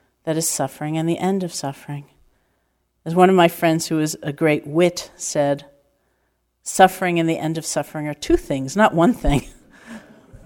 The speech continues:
But somehow it seemed to be one thing. And I think very often we see that they are one thing. It's in the open-hearted, full-on acknowledgement of suffering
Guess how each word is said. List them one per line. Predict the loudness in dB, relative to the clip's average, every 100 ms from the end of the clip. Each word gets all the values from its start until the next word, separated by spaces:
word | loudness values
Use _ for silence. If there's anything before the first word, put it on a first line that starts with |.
| _ _ 8
But | 8 8 0
somehow | 2 2 4 4 4 2 -2 -8 -20 -20 -12
it | -6
seemed | 0 0 0
to | 2
be | 4
one | 6 4 2
thing. | -4 -6 -8 -16 _ _ _ -20 -20 -2
And | 4 6
I | 4
think | 2 2
very | 6 8 8
often | 6 4 0 -4
we | -4
see | -4 -4
that | -2 0
they | 0
are | 0 -2 -2
one | -2 -4
thing. | -2 -4 -2 -12 -6
It's | -2 0 0
in | 0 2
the | 0 -2 -6 _ _ _ _ 2
open-hearted, | 2 4 2 2 6 6 6 4 0 -4
full-on | -12 -10 -2 0 2 2 2 0 -4 -8
acknowledgement | -12 -6 0 2 2 0 -4 -6 -6
of |
suffering | -6 0 -2 -2 -6 -6 -6